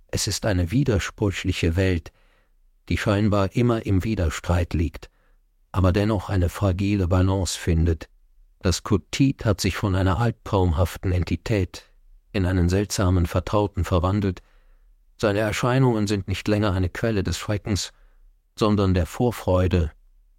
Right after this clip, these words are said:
das Kryptid und ich durchqueren nun die nebligen Grenzen der Realität und des Traumreichs, man in der ruhigen Stille der Nacht, mal auf der geschäftigen Leinwand meiner Waffenwelt.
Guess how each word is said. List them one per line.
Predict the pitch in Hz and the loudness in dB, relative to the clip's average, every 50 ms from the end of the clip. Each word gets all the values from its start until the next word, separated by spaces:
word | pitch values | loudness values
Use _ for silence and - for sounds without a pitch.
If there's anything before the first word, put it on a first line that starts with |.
| _ - | _ -4
das | 92 92 - | -4 -4 -2
Kryptid | - - 104 - - - 160 147 - | -2 -2 -2 -2 2 4 4 4 4
und | 110 104 - | 2 0 0
ich | 117 110 - | 0 0 -2
durchqueren | - 95 - - - 123 113 110 107 104 | -4 -4 -4 -2 -2 0 2 2 2 2
nun | 104 110 110 104 | 2 2 0 0
die | 95 98 92 | 2 2 2
nebligen | 92 98 107 104 110 107 95 101 95 | 2 2 2 2 0 0 0 0 0
Grenzen | 85 - 92 98 101 101 - - - 101 | 0 0 0 0 0 -2 -4 -2 -2 0
der | 92 90 85 | 2 2 2
Realität | 90 92 90 90 82 85 - - - 104 104 107 - - 107 | 2 2 2 2 2 0 -2 -2 -2 0 0 -2 -2 -2 -2
und | 95 85 | -2 0
des | 85 - - - | -2 -4 -4 -4
Traumreichs, | - 101 98 95 95 92 90 90 95 95 90 82 - - - - - - - - | -2 0 0 2 2 2 2 2 2 2 0 0 -2 -6 -10 -12 -16 -18 -6 -2
man | 98 95 92 95 | 0 0 2 2
in | 98 95 | 2 2
der | 92 87 | 2 2
ruhigen | 82 107 107 110 113 - 98 87 82 | 2 0 0 0 0 2 2 0 0
Stille | - - - 110 101 98 95 | 0 -2 -2 0 0 2 2
der | 90 90 85 | 2 2 2
Nacht, | 90 90 92 92 90 - - - _ _ _ _ _ _ _ _ - - _ _ _ _ | 2 2 0 -2 -4 -8 -14 -20 _ _ _ _ _ _ _ _ -20 -20 _ _ _ _
mal | - 92 90 92 101 110 120 | 0 2 2 2 0 -2 -2
auf | 117 110 101 - | -4 -4 -4 -2
der | - 110 | 0 0
geschäftigen | 95 98 92 - - 113 98 - - 110 92 92 87 | 2 2 0 0 -2 -4 -4 -4 -4 -2 2 2 2
Leinwand | 85 87 92 101 98 101 92 98 95 92 82 - | 2 2 2 0 0 0 2 2 2 0 0 0
meiner | 95 92 95 92 85 | 0 0 2 2 0
Waffenwelt. | 87 82 - - - 90 78 87 87 85 87 | 0 -2 -2 -2 -2 0 0 2 0 0 -2